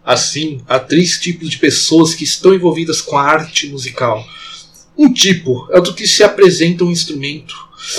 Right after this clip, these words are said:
outro compõe as canções e o terceiro avalia a performance dos instrumentos e as canções. Mas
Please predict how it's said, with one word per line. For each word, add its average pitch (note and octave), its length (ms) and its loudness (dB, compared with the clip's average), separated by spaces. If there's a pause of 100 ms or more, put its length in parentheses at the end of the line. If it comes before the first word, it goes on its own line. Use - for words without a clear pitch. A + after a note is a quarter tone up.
(160)
outro F3+ 500 4
compõe F3+ 640 2
as - 160 -2
canções C3 920 -4
e D#3 80 -4
o C#3+ 60 -2
terceiro D#3 540 2
avalia D3+ 260 2
a F3+ 60 -4
performance C#3+ 1080 0
dos C3 160 -12
instrumentos C3+ 480 -10
e F3 40 -2
as - 60 -10
canções. A#2+ 720 -6 (320)
Mas C3+ 640 -2